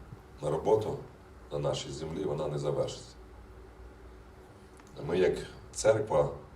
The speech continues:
Бог нам части-, частково відкрив, що тут має відбутися.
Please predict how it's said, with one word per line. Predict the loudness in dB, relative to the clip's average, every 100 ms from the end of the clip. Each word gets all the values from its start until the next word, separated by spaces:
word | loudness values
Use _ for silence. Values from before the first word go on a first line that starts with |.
| -2
Бог | 0 2
нам | 0
части-, | -2 -4 -4 -4 -6 -10 -8
частково | -4 -4 0 2 4
відкрив, | 2 -2 4 4 2 -8 -16 -20 -20 -20 -20 -20 -20 -20 -18 -18 -16
що | -10 0 0
тут | 0 0
має | 2 2
відбутися. | 0 -4 -6 -8 -12